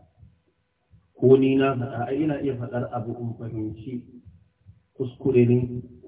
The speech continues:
kuma in dawo daga wannan abu. Sannan muna gode ma Allah subhanahu wa ta'ala da malamanmu ba su yi mana tarbiyya ba akan yin masu biyayya, makauniyar biyayya,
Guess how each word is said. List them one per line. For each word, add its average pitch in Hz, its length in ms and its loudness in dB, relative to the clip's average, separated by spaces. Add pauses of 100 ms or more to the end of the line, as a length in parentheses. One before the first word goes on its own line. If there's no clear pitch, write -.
(380)
kuma 123 300 2
in 113 240 -2
dawo 123 440 4
daga 117 200 -6
wannan 104 440 -8
abu. 101 200 -14 (960)
Sannan 147 340 2
muna 147 300 0
gode 143 320 0
ma 127 160 -2
Allah 131 320 -4
subhanahu 120 600 -6
wa 123 160 -2
ta'ala 123 540 -2
da 113 140 -4
malamanmu 117 880 -4 (800)
ba 120 140 -6
su 123 160 -8
yi 120 80 0
mana 131 260 0
tarbiyya 120 640 -2
ba 120 300 -6
akan 123 400 -8
yin 139 240 -2
masu 139 340 -6
biyayya, 120 560 -4
makauniyar 123 800 0
biyayya, 117 540 0